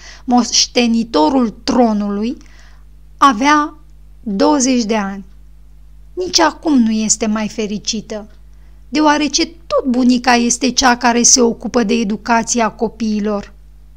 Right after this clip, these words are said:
Elisabeta a încercat să protesteze. După aceea a renunțat. S-a simțit trădată, abandonată și vândută.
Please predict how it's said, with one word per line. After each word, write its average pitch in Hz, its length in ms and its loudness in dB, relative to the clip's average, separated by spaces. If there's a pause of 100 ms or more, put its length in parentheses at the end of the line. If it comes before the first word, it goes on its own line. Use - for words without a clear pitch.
(200)
Elisabeta 240 720 0
a 294 60 4
încercat 269 480 0
să 311 120 0
protesteze. 269 960 -2 (960)
După 330 240 -2
aceea 294 720 0 (320)
a 277 140 0
renunțat. 254 800 0 (640)
S-a - 200 4
simțit 262 460 4
trădată, 247 800 0 (240)
abandonată 247 1300 2 (640)
și - 220 -2
vândută. 294 640 -8